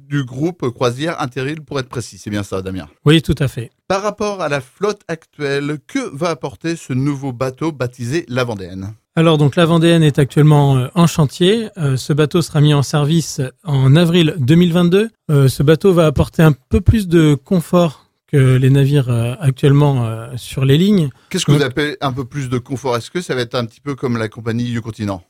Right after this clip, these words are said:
Speaker 2: Alors, on, on va améliorer
Speaker 1: En termes d'assises.
Speaker 2: on, on va améliorer notre, notre confort et, et à bord et notre assise. Donc, effectivement, on va peut-être se rapprocher, euh,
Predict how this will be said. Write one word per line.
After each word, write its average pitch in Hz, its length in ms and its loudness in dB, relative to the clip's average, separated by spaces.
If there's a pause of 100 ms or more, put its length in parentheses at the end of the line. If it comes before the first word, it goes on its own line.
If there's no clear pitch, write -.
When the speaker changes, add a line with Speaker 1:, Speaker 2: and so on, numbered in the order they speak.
Speaker 2:
Alors, 135 320 2
on, 170 160 0
on 160 100 6
va 147 120 6
améliorer 175 400 4
Speaker 1:
En 170 40 4
termes 170 140 4
d'assises. 131 500 -4
Speaker 2:
on, 180 220 -2
on 170 100 2
va 147 120 4
améliorer 175 480 4
notre, 160 400 2
notre 147 200 2
confort 160 540 2
et, 135 280 -2
et 139 260 -2
à 147 100 2
bord 143 240 4
et 135 60 2
notre 131 280 0
assise. 185 320 -2
Donc, 127 220 2
effectivement, 139 520 2
on 131 40 2
va 127 100 0
peut-être 131 240 -4
se 131 80 -8
rapprocher, 127 540 0
euh, 117 200 0